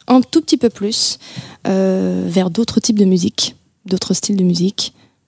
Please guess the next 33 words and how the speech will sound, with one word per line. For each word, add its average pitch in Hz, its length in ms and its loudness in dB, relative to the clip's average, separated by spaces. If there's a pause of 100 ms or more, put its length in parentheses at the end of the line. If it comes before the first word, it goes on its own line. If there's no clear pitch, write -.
(140)
la 180 120 -2
funk, 180 380 0 (140)
la 196 120 -2
soul, 190 520 2 (100)
euh, 185 280 -2 (280)
le 190 160 -2
jazz 190 480 -2
avec 190 280 -6
un 214 100 -6
grand 202 340 -8
J, 214 240 -10
du 226 140 -12
coup, - 100 -20
parce - 140 -14
qu'il - 160 -8
y 190 40 -6
a - 20 -10
beaucoup - 200 -16
de 196 100 -10
styles - 340 -10
après - 200 -10
dans 190 160 -2
le 180 80 -2
jazz, 240 300 0 (560)
et, 214 240 6
euh, 170 480 0
et 180 100 -2
puis 175 180 -6
différents 185 540 -2
types 190 240 -4
de 180 100 2
world 175 320 2
music. 175 480 -2